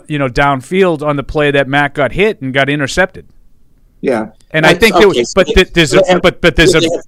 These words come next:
Speaker 1: there's
Speaker 2: three
Speaker 1: a meaning.
Speaker 2: passes where they
Speaker 1: There's
Speaker 2: threw it downfield, and all of a sudden he's gonna negate the question.
Speaker 1: No, but the
Speaker 2: Which
Speaker 1: me-, but there's a meaning to that. He's explaining to you, this is what happens when we throw the ball downfield.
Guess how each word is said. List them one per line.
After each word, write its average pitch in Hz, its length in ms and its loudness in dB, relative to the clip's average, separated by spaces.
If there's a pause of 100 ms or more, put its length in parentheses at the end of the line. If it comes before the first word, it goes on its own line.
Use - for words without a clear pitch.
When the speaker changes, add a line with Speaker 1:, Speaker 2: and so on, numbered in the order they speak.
Speaker 1:
there's - 140 4
Speaker 2:
three 151 80 2
Speaker 1:
a - 40 2
meaning. 190 180 4
Speaker 2:
passes 175 220 -4
where 151 120 -2
they 143 80 4
Speaker 1:
There's - 120 -4
Speaker 2:
threw 165 140 0
it 156 120 -2
downfield, 147 580 0
and 131 80 -2
all 139 160 0
of 135 80 -4
a 127 60 -4
sudden 143 300 -2
he's 127 200 -6
gonna 131 180 -4
negate 127 460 -4
the 117 80 -8
question. 170 600 -8 (180)
Speaker 1:
No, 165 80 -4
but 151 140 -2
the 170 80 2
Speaker 2:
Which 156 100 -2
Speaker 1:
me-, 160 140 -6
but 165 140 0
there's 135 200 -6
a 139 60 -4
meaning 165 380 -4
to 127 120 -10
that. 95 260 -14 (120)
He's 135 260 -8
explaining 165 540 -4
to 131 120 -8
you, 110 320 -8 (840)
this 147 180 -2
is 131 140 -6
what 139 160 0
happens 139 360 -2
when 120 120 -6
we 117 100 -4
throw 131 220 -4
the 117 80 -4
ball 113 220 -4
downfield. 104 600 -8